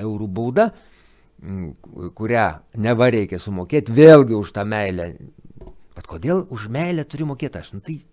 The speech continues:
tas, kas myli, tas ir turėtų mokėt. Bet ne, vat objektas turi mokėt. Čia apskritai šita istorija man, žinot, primena, kaip tampydavom mergaitės patinkančiams už kasų vaikystėj.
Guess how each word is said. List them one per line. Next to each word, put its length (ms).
tas, 220
kas 240
myli, 320
tas 240
ir 80
turėtų 340
mokėt. 400
Bet 200
ne, 160
vat 240
objektas 540
turi 160
mokėt. 400
Čia 100
apskritai 400
šita 220
istorija 340
man, 140
žinot, 320
primena, 340
kaip 240
tampydavom 680
mergaitės 540
patinkančiams 880
už 180
kasų 280
vaikystėj. 680